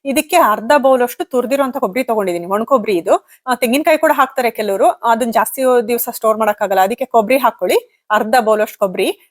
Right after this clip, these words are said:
ಮತ್ತೆ ಕಡ್ಲೆ ಬೀಜನೂ ಸಿಪ್ಪೆ ಎಲ್ಲ ತೆಗೆದ್ಬಿಟ್ಟು ಅದನ್ನು ಪೌಡರ್ ಮಾಡ್ತಾ ಇದೀನಿ. ಪೌಡರ್ ಅಂದ್ರೆ ಇದನ್ನ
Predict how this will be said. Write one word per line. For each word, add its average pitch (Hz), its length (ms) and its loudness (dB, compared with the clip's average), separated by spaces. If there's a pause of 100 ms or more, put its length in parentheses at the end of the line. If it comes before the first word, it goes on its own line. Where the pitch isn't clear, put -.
ಮತ್ತೆ 269 200 -2
ಕಡ್ಲೆ 254 260 2
ಬೀಜನೂ 285 280 -2
ಸಿಪ್ಪೆ - 300 -4
ಎಲ್ಲ 247 140 2
ತೆಗೆದ್ಬಿಟ್ಟು 226 520 -2 (160)
ಅದನ್ನು 254 280 0
ಪೌಡರ್ 208 320 0
ಮಾಡ್ತಾ 202 260 -2
ಇದೀನಿ. 175 320 -2
ಪೌಡರ್ 285 320 2
ಅಂದ್ರೆ 285 240 0
ಇದನ್ನ 311 340 -2